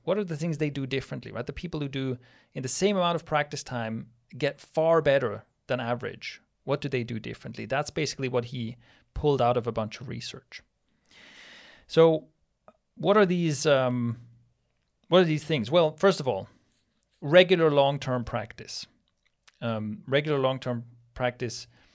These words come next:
at a, at a suitable time interval. I know this is boring, but that's just part of how to build a skill. You gotta do something, like, consistently enough.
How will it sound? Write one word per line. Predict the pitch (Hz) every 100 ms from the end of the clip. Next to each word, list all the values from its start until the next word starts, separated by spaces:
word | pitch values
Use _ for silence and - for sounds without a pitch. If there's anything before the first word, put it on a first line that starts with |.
| _ _ _ _
at | 127
a, | 127 117 120
at | 123 123
a |
suitable | - 156 151 131
time | - 127 123 127
interval. | 107 - - 101 - _ _ _ _ _ _ _ _ -
I | 131
know | 151 156
this | 139
is | 135
boring, | 123 143 139 110 113 117 - _
but | 139 120 - - _ _ _ _ -
that's | 151 147
just | - 139 - _ -
part | 143 139
of | 127
how | 131
to |
build | 127 120 113
a |
skill. | - 127 107 113
You | 117
gotta | 151 160 165
do | 147 151
something, | - 131 120 131
like, | 113
consistently | 117 120 - 170 - 170 151 147
enough. | 131 117 113 -